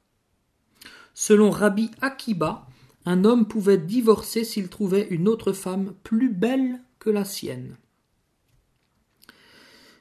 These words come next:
Certains ont avancé que la chose inconvenante pouvait être la stérilité. Une des lois non bibliques que je vous ai lues tout à l'heure énonçait clairement ce cas de figure.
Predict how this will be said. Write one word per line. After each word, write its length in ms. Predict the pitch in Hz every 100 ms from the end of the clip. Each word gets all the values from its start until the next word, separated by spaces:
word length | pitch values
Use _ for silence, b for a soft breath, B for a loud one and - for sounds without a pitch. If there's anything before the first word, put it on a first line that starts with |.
| B _ _
Certains 800 | - - 220 - 214 226 269 277 B B B B B B -
ont 140 | 190
avancé 540 | 196 190 202 196 240 233
que 100 | 202
la 140 | 180
chose 380 | 175 247 254 214
inconvenante 720 | 214 214 180 180 196 220 -
pouvait 260 | 180 160 165
être 260 | 202 202 170
la 100 | 170
stérilité. 880 | - - 214 214 214 226 - - _ _ _ _ _ _ _ _ _ _ _ _ _ _ _ -
Une 180 | 190 196
des 140 | 175
lois 240 | 170 175 196
non 240 | 175 220
bibliques 500 | 220 208 208 269 -
que 120 | -
je 100 | 151
vous 160 | 160 156
ai 60 | 160
lues 180 | 208
tout 140 | 214 170
à 100 | 151
l'heure 240 | 170 214
énonçait 400 | 175 170 165 170
clairement 560 | 165 - 233 240 214 247
ce 180 | - 214
cas 180 | - 214
de 60 |
figure. 580 | - 190 170 - - _